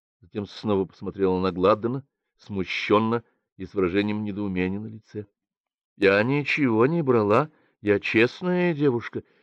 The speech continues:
Если думаете, что взяла, можете пожаловаться мистеру Барсу хоть сейчас. Пусть он прикажет сделать обыск. У меня нет никакой фотографии, и вообще я не знаю, что вы имеете в виду". Мгновение Гладден смотрел на неё, затем улыбнулся и произнёс:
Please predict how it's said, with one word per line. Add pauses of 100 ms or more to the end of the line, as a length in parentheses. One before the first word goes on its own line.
(120)
Если
думаете,
что
взяла,
можете
пожаловаться
мистеру
Барсу (200)
хоть
сейчас. (280)
Пусть
он
прикажет
сделать
обыск. (260)
У
меня
нет
никакой
фотографии, (240)
и
вообще
я
не
знаю,
что
вы
имеете
в
виду". (1500)
Мгновение
Гладден
смотрел
на
неё,
затем
улыбнулся
и
произнёс: